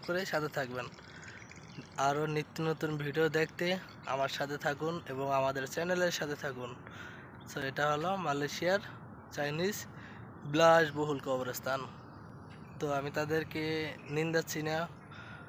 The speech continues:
আমি সবাইকে ভালোবাসি, কারণ আমরা সবাই মানুষ, সেটা হোক মুসলিম আর সেটা হোক অমুসলিম,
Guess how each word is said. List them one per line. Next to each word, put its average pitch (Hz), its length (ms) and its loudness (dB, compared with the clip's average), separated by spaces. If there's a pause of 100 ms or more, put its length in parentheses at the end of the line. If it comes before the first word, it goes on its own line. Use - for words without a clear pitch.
(280)
আমি 135 160 0 (220)
সবাইকে 156 320 4 (160)
ভালোবাসি, 156 480 0 (120)
কারণ 143 200 2 (120)
আমরা 143 160 -2 (100)
সবাই 170 220 4 (120)
মানুষ, 131 260 -2 (920)
সেটা 156 280 -2
হোক 156 120 2 (140)
মুসলিম 190 380 2 (500)
আর 135 140 4
সেটা 147 260 -2
হোক 139 100 -2 (140)
অমুসলিম, 143 440 0